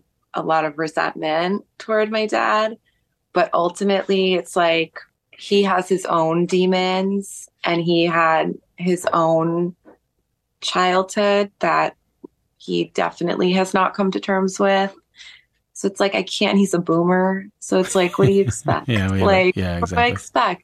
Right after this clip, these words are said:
Speaker 2: Yeah.
Speaker 1: It's like, you know, but ultimately, like, do I want him in my life? Yes. Do I love him? Yes. Do I know that he loves me? Yes. Was it perfect? No. But, like, you know, what, what,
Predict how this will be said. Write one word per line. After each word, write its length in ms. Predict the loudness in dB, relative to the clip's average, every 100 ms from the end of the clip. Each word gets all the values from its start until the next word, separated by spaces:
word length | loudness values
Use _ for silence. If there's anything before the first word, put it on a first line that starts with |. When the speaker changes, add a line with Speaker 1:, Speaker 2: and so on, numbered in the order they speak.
| _
Speaker 2:
Yeah. 180 | 0 0
Speaker 1:
It's 100 | 2
like, 280 | 2 0 -4 -20 _ _ _ _ _
you 160 | -2 0
know, 200 | 2 2
but 160 | 0 0
ultimately, 680 | -2 -2 -4 -4 -2 -2 0
like, 180 | -2 -2
do 80 | -2
I 80 |
want 280 | -2 -2 -2
him 80 | -2
in 80 | -2
my 160 | -2
life? 320 | 0 0 -2 -2
Yes. 440 | 0 2 0 -2
Do 140 | 0
I 100 | 0
love 260 | 2 0 0
him? 200 | 0 0
Yes. 380 | 0 0 -2 -4
Do 120 | -2
I 80 | 0
know 160 | 0 -2
that 140 | -2
he 120 | -4
loves 320 | -2 -2 -4
me? 300 | -10 -8 -6
Yes. 480 | -4 -2 -2 -4 -4
Was 140 | -4 -4
it 100 | -4
perfect? 460 | -4 -2 -4 -4
No. 440 | -6 -4 -4 -4 -4
But, 140 | -2
like, 400 | 0 2 0 -4 -18 -20 -20 _ _ -6
you 160 | -2
know, 380 | 2 2 2 0 0
what, 200 | -2 0
what, 300 | -2 -2